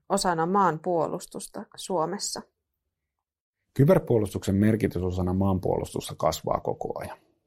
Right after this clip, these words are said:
Speaker 2: Verkottuneisuus ja tietojärjestelmät on koko ajan enemmän osa meidän Suomen puolustuksen suorituskykyjä. Et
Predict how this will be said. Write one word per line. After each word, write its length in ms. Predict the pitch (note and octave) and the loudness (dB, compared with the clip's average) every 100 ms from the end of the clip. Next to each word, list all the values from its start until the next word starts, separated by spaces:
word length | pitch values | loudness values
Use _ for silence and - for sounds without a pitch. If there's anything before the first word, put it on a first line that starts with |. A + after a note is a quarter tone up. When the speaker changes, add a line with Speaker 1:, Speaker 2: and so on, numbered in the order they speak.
| _ _ _ _ _ _ A2 | _ _ _ _ _ _ 4
Speaker 2:
Verkottuneisuus 960 | B2 C3 A#2+ - G#2+ G2+ F#2 G2+ F#2+ F#2 | 4 6 2 4 4 4 4 2 0 0
ja 60 | |
tietojärjestelmät 960 | E2+ A2 G2 F#2 F2+ E2+ - E2 E2 F2 | 4 4 6 4 4 2 0 -2 -2 -4
on 80 | E2+ | -2
koko 300 | F#2+ F#2+ F2+ | -2 2 2
ajan 300 | E2+ D#2+ - - - _ - | 2 0 -6 -12 -20 _ -4
enemmän 460 | G2+ F#2+ F2 E2+ D#2+ | 0 2 0 -2 -2
osa 320 | F2+ - E2+ - - _ - | 0 0 -2 -2 -20 _ -8
meidän 400 | E2+ E2 D#2+ - - _ _ _ - - - - - - | -4 -4 -6 -8 -14 _ _ _ -20 -20 -20 -20 -20 -8
Suomen 340 | - E2 F#2 | 0 0 0
puolustuksen 580 | - A2 F#2 - - D#2+ | 0 2 2 -2 -8 -10
suorituskykyjä. 840 | D#2+ F#2 E2 - - - - - - _ _ _ _ _ _ _ _ _ _ _ - | -4 0 0 -2 -10 -10 -10 -14 -14 _ _ _ _ _ _ _ _ _ _ _ -18
Et 80 | - | -8